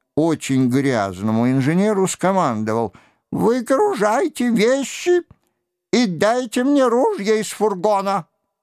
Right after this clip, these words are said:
Взяв в руки ружьё, он подошёл к возчикам и сказал: «Мы вовсе не требуем,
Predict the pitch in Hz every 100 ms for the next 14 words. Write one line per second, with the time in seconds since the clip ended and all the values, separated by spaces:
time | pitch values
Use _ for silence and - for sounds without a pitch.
0 | _ _ _ _ - 98 110 127 123 107
1 | 120 139 123 120 120 98 135 170 - _
2 | _ _ _ 117 127 - 127 127 143 139
3 | - 113 170 175 123 117 117 131 - 139
4 | 123 127 113 _ _ _ _ _ - 285
5 | 247 233 240 - 349 294 254 294 240 247
6 | 277 392 302